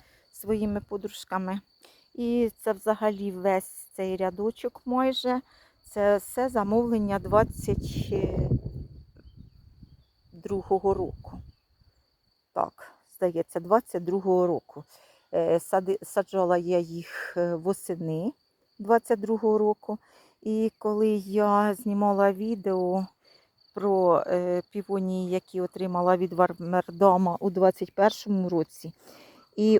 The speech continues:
ось перейшла, е, до, е, півонії, які замовила в Джошуа, але в двадцять другому році, на рік пізніше, то я здивувалась, тому що від Джошуа півонії себе набагато краще почувають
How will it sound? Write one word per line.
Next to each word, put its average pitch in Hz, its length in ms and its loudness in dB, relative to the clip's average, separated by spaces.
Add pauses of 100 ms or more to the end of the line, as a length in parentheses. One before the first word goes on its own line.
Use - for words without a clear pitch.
ось 214 220 2
перейшла, 208 840 2 (500)
е, 190 120 0
до, 196 420 4 (480)
е, 175 300 0 (140)
півонії, 196 460 2
які 202 320 0
замовила 190 580 4
в 175 40 4
Джошуа, 208 840 4
але 190 280 4
в 180 80 -4
двадцять 202 460 0
другому 190 360 -2
році, 180 280 -4
на 185 140 0
рік 175 240 -8
пізніше, 180 460 -6 (420)
то 196 60 -2
я 202 160 6
здивувалась, 196 560 2
тому 190 280 -6
що 190 400 -2 (400)
від 185 200 -4
Джошуа 185 560 2
півонії 196 580 -2
себе 190 600 0
набагато 190 680 0
краще - 380 -4
почувають 202 880 -2